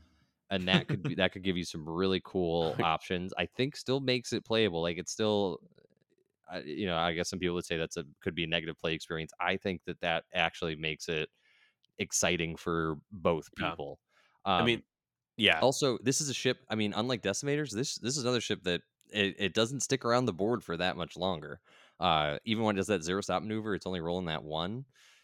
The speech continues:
Speaker 1: Um, it doesn't have, like, that rotating arc that the, uh, that the, the Decimator has as well. And this also, the Decimator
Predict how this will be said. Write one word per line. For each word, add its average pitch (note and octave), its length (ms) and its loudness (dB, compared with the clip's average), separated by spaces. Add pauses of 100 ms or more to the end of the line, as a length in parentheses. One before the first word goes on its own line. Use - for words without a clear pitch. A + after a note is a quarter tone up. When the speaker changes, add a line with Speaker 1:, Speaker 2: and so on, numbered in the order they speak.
(220)
Speaker 1:
Um, D2+ 600 0 (540)
it G#2 360 -2
doesn't G#2+ 320 2
have, G2 280 0
like, F#2 240 0
that F2 200 4
rotating F2 480 -2
arc A2+ 280 0 (100)
that F2 360 -2
the, E2+ 480 -2
uh, D#2+ 720 0 (180)
that F#2 280 2
the, E2+ 260 0
the D#2+ 80 -10
Decimator B2+ 480 0
has B2+ 320 -2
as E2 120 -10
well. C3 400 2 (360)
And A2+ 320 4
this G#2+ 280 2
also, G#2 580 2 (300)
the G2+ 140 2
Decimator G#2+ 480 2